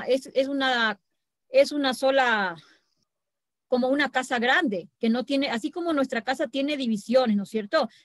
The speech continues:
Dentro de nuestra casa tenemos dividido en sala, comedor, dormitorios, el baño, ¿no es cierto?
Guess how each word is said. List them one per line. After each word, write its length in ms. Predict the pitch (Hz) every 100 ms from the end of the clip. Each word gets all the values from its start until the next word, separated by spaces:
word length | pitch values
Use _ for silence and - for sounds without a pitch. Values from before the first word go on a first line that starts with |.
| -
Dentro 220 | 240 294
de 80 | 285
nuestra 280 | 262 240 233
casa 240 | 254 285
tenemos 480 | 254 233 240 277 269 - _
dividido 540 | 202 220 214 240 240
en 160 | 208 190
sala, 500 | - 220 254 226 185
comedor, 880 | - 190 185 180 175 226 262 233
dormitorios, 1040 | 196 185 190 180 - 226 269 269 202 190 170 _ _ -
el 180 | 220 208
baño, 580 | 202 240 294 269 196 175
¿no 120 | 180
es 80 | -
cierto? 440 | 214 233 339